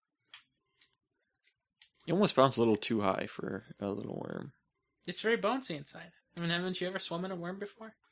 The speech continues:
Speaker 1: Hmm.
Speaker 2: <laughs> Uh, you know what I'm gonna do? I'm gonna,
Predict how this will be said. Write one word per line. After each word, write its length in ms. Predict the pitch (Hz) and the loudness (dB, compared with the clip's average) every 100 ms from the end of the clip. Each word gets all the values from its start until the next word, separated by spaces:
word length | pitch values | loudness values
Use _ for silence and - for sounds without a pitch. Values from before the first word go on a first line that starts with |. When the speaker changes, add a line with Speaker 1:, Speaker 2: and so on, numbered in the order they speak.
| - | -6
Speaker 1:
Hmm. 260 | 120 120 117 - 427 - 427 381 - | -2 -2 -4 2 2 8 10 10 8
Speaker 2:
<laughs> 320 | 311 302 294 302 - 302 294 294 277 262 240 208 | 8 10 6 2 -4 -4 -2 -2 -2 -4 -6 -4
Uh, 720 | - 185 202 208 202 202 196 196 - - - | 8 12 12 12 10 10 8 6 -2 -18 -4
you 60 | 196 | 4
know 40 | 247 | 6
what 20 | |
I'm 40 | |
gonna 120 | 254 196 | 6 6
do? 160 | 185 | 8
I'm 60 | 190 | 6
gonna, 320 | 160 147 139 | 6 6 4